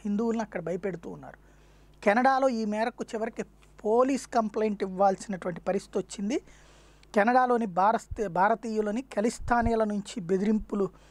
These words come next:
వచ్చినాయి అన్నటువంటిది లేటెస్ట్ అంశము. వ్యవసాయ చట్టాల విషయంలో ఎన్ఆర్ఐలు భారత ప్రభుత్వానికి మద్దతు ప్రకటిస్తున్నటువంటి నేపథ్యంలో, తాజాగా నేషనల్ అలయన్స్ of ఇండో కెనడియన్స్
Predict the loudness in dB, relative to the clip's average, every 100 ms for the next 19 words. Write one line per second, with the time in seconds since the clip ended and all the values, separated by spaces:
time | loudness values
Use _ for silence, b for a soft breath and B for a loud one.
0 | b b b 0 2 2 4 4 0 -2
1 | -4 -2 -2 0 0 2 4 4 2 -4
2 | -2 -2 -6 b b b b 2 2 2
3 | 2 2 -2 0 0 0 2 2 2 0
4 | 2 2 2 0 0 0 -4 -4 -4 -2
5 | -2 -2 -4 -4 -4 -4 -4 -4 -6 -6
6 | -6 -4 -6 -6 -8 -6 -6 -6 -4 -4
7 | -6 b b b b b 0 4 6 6
8 | 4 4 2 2 2 2 4 4 0 -2
9 | -4 -4 -4 0 4 4 2 0 0 2
10 | 2 0 -6